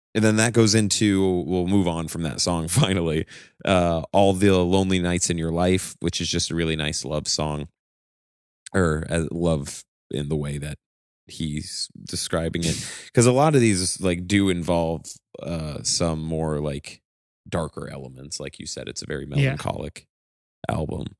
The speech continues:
Speaker 1: Um, I already mentioned Sycamore, how hazy that is. Um, and I think there's the line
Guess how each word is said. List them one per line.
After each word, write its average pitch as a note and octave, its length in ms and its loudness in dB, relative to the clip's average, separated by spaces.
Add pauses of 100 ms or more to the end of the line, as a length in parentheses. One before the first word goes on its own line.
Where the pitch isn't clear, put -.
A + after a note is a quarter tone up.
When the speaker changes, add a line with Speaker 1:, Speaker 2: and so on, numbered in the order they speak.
(520)
Speaker 1:
Um, D#2+ 540 -2
I F2 100 2
already F#2+ 220 4
mentioned F2+ 320 0
Sycamore, G2+ 540 4
how F2 160 0
hazy F2 380 0
that D#2+ 220 2
is. E2 500 0 (120)
Um, D2+ 440 -6 (1300)
and E2+ 120 -4
I D#2+ 80 0
think - 520 -2
there's E2+ 460 0
the E2+ 120 -4
line D#2+ 720 -2